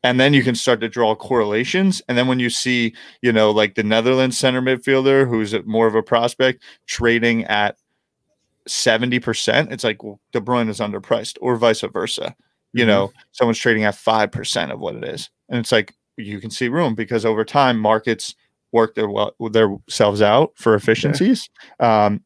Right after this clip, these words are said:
Speaker 1: and so I think just blocks of research to deploy is an important thing.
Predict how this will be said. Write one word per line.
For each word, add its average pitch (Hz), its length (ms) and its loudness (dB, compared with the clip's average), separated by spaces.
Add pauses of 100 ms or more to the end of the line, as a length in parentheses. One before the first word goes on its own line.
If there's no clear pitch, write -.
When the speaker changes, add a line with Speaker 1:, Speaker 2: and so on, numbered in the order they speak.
Speaker 1:
and 123 120 0
so 123 120 2
I 113 40 2
think 113 220 -2
just 110 220 -8 (680)
blocks 120 520 4
of 117 360 0
research 151 760 -6
to 123 140 -8
deploy 123 680 -2
is 107 180 -6
an 98 120 -4
important - 400 -4
thing. 78 180 -14